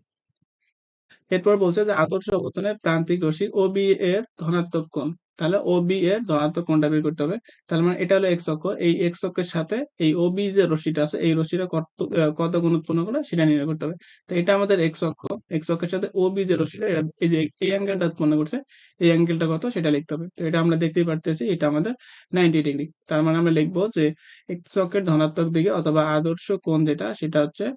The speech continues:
ওবি এর জন্য নাইনটি ডিগ্রি। তাহলে বললাম নাইনটি ডিগ্রি। তারপর আসি এখন ওসি এর জন্য।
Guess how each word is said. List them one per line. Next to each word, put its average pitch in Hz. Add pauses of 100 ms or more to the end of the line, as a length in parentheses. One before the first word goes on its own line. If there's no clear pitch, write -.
(320)
ওবি 165
এর 156
জন্য 175 (180)
নাইনটি -
ডিগ্রি। 147 (520)
তাহলে 101
বললাম 196
নাইনটি 160
ডিগ্রি। 156 (440)
তারপর 180
আসি 190
এখন 202
ওসি 180
এর 151
জন্য। 151